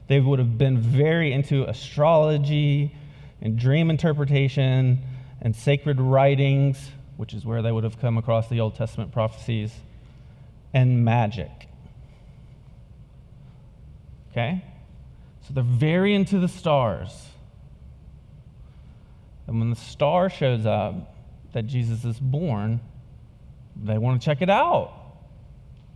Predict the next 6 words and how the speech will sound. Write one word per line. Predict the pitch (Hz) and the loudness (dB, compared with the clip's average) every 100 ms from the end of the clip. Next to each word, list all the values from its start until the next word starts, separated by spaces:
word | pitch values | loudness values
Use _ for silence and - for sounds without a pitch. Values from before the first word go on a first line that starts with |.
| - - - | -20 -20 -4
They | 135 | 0
wanna | 143 190 | 2 2
go | 208 320 370 | 4 2 2
to | 285 220 | 0 2
it, | 120 - - - - - - | 2 0 -8 -20 -20 -20 -4
right? | 135 180 311 | 0 2 0